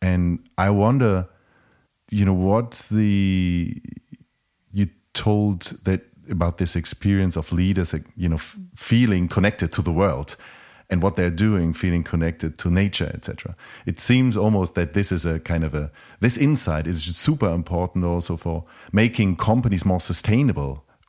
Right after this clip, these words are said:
which they need to become. It seems connected, no? So, so a leader who has that insight, like, certainly would change things about the, how the company behaves,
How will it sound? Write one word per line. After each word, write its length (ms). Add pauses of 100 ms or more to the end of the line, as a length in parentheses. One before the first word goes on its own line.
which 360
they 80
need 220
to 320 (340)
become. 560 (320)
It 160
seems 280
connected, 540
no? 160
So, 240
so 200
a 20
leader 320
who 100
has 200
that 200
insight, 680
like, 320 (420)
certainly 400
would 240
change 600
things 760
about 380
the, 160
how 180
the 120
company 360
behaves, 600